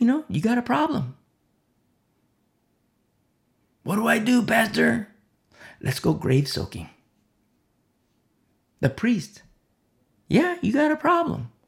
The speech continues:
"What do I do, priest?" "Don't call me priest, call me father." "Okay, what do I do, father?" "Pray the rosary,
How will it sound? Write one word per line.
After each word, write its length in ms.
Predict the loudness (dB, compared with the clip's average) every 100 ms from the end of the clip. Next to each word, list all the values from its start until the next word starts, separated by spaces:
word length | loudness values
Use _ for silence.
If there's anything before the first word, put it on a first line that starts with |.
| 0
"What 220 | 2 4
do 100 | 6
I 100 | 4
do, 240 | 4 2
priest?" 540 | 2 4 4 2 -6 -20 _ _ _ _ _ _ _ _ _ _ -4
"Don't 200 | -2 0
call 160 | -2
me 100 | -2
priest, 400 | -4 2 2 0 -14 -6
call 140 | -2
me 100 | -2
father." 560 | -4 -6 -8 -6 -8 -10 -14 _ _ _ _ _ _ _ _ _ _ _ _ _ -6
"Okay, 360 | -4 -2 -2 -4 -6
what 140 | 2
do 80 | 6
I 80 | 6
do, 220 | 6 4
father?" 580 | 6 4 4 4 0 -4 -20 _ _ _ _ _ _ _ _ _ _ _
"Pray 160 | -2 0
the 120 | 0
rosary, 480 | 0 0 0 -2